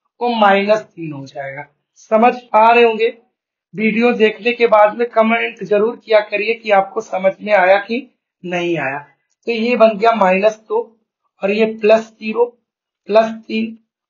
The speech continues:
प्लस सात, माइनस तीन, ये और ये cancel हो गया,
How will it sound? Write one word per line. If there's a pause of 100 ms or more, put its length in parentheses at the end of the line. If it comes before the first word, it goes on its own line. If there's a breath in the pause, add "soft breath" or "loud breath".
(160)
प्लस
सात, (220)
माइनस
तीन,
ये
और
ये
cancel
हो
गया,